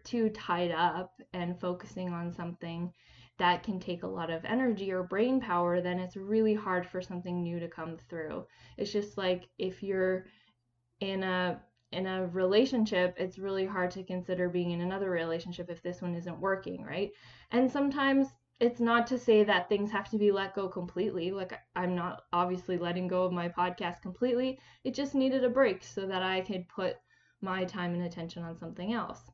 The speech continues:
Another thing that was really awesome to help me with my training,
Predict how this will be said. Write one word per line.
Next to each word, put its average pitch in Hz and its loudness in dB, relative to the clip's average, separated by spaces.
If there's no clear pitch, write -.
Another 233 8
thing 233 6
that 196 4
was 185 -2
really 208 8
awesome 180 -2
to 190 -4
help 190 -2
me 185 -4
with 170 -4
my 175 -4
training, 185 -4